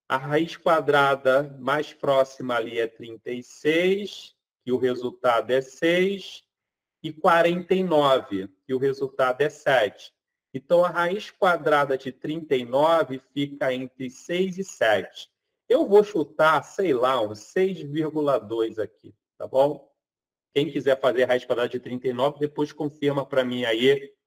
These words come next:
quanto deu. Mas, de qualquer forma, a gente chega aqui que esse vetor resultante cinco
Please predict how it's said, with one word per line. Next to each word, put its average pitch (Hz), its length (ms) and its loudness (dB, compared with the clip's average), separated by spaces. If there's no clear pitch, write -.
quanto 135 420 -2
deu. 98 340 -6
Mas, 190 280 4
de 196 100 -4
qualquer 196 440 4
forma, 180 500 6
a 165 40 0
gente 170 280 -6
chega 156 440 -4
aqui 160 520 -2
que 165 160 4
esse 185 280 2
vetor 143 600 0
resultante 139 600 -2
cinco 185 680 -2